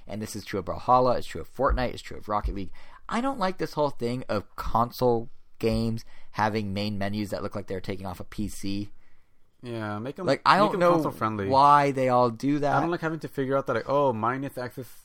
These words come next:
Speaker 2: that tiny menu in the
Speaker 1: Yeah,
Speaker 2: top
Speaker 1: and, like,
Speaker 2: left
Speaker 1: why is the key
Speaker 2: corner.
Speaker 1: for what the buttons do the size of, like, an ant? Like, I, it's just, especially when you're playing in handheld mode, it's so tiny. Like,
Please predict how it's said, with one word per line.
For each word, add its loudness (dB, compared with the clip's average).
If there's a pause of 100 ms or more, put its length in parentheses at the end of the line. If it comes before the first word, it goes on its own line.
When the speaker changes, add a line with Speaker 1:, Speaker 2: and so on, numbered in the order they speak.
(120)
Speaker 2:
that -2
tiny -4
menu -6
in -8
the -4
Speaker 1:
Yeah, 10
Speaker 2:
top 4
Speaker 1:
and, 2
like, 6
Speaker 2:
left -2
Speaker 1:
why 12
is 4
the 4
key 4
Speaker 2:
corner. 2
Speaker 1:
for -2
what 4
the 0
buttons 2
do 4
the 0
size 4
of, -2
like, 0
an -6
ant? -4 (260)
Like, 4
I, 2 (100)
it's -2
just, 0
especially 0
when -2
you're -4
playing -4
in -6
handheld -4
mode, -2
it's -12
so -8
tiny. -8
Like, -10